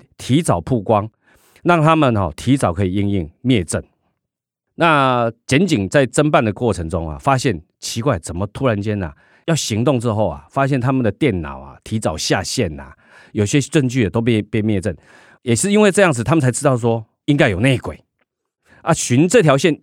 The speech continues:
一直办，又发现了另外一个手下大将，就是史正康。那史正康因为他是前T V B S的记者，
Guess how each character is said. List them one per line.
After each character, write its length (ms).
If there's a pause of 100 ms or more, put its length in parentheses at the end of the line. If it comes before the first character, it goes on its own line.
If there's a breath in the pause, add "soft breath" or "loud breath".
(120)
一 120
直 240
办， 240 (100)
又 180
发 340
现 320
了 120
另 180
外 120
一 60
个 100
手 160
下 160
大 140
将， 220
就 120
是 120
史 160
正 180
康。 260 (300)
那 100
史 160
正 160
康 160
因 120
为 80
他 180
是 140
前 360 (300 soft breath)
T 160
V 140
B 180
S 140
的 60
记 280
者， 220